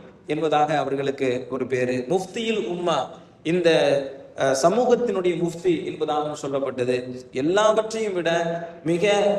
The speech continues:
பிரபலமாக எல்லா இடத்திலும் சொல்லப்பட்டது ஹுஜ்ஜத்துல் இஸ்லாம், இஸ்லாத்தினுடைய ஆதாரம் என்பதாக இமாம் கசாலி ரஹிமஹுல்லா அவர்கள் போற்றப்படுகிறார். இமாம் கசாலி ரஹிமஹுல்லா அவங்க சின்ன பிள்ளையா இருக்கும்போதே அவங்களுடைய தகப்பனாரு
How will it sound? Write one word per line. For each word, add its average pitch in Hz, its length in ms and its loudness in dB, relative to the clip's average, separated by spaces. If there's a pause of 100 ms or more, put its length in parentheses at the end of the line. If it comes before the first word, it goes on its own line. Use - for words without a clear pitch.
(320)
பிரபலமாக 190 920 6
எல்லா 165 320 2
இடத்திலும் 165 400 0
சொல்லப்பட்டது 151 520 0
ஹுஜ்ஜத்துல் 175 640 2
இஸ்லாம், 117 640 -4 (360)
இஸ்லாத்தினுடைய 202 1080 0 (220)
ஆதாரம் 180 640 4
என்பதாக 135 720 -2 (260)
இமாம் 175 220 0
கசாலி 151 420 0
ரஹிமஹுல்லா 131 560 -2
அவர்கள் 123 400 -2 (180)
போற்றப்படுகிறார். 127 760 0 (120)
இமாம் 151 360 0
கசாலி 165 300 -2
ரஹிமஹுல்லா 147 380 -4
அவங்க 135 240 -2
சின்ன 143 240 -6
பிள்ளையா 143 240 -2
இருக்கும்போதே 131 460 -2
அவங்களுடைய 127 360 -2
தகப்பனாரு 127 760 -2